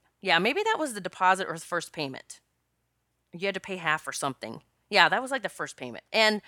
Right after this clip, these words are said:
I threw it out to the angels, "If I'm to go on this trip, then you come up with this money, 'cause I don't have it, and I don't see a way to get it, but I'm, I'm trusting you to bring it to me if I'm to be on this trip."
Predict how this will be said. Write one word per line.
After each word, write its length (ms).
I 100
threw 160
it 40
out 140
to 60
the 60
angels, 360
"If 140
I'm 140
to 80
go 100
on 80
this 140
trip, 240
then 140
you 140
come 160
up 140
with 100
this 220
money, 260
'cause 260
I 140
don't 200
have 200
it, 180
and 140
I 100
don't 180
see 180
a 80
way 200
to 140
get 200
it, 140
but 140
I'm, 300
I'm 140
trusting 520
you 100
to 60
bring 220
it 120
to 120
me 200
if 240
I'm 180
to 80
be 140
on 120
this 120
trip." 240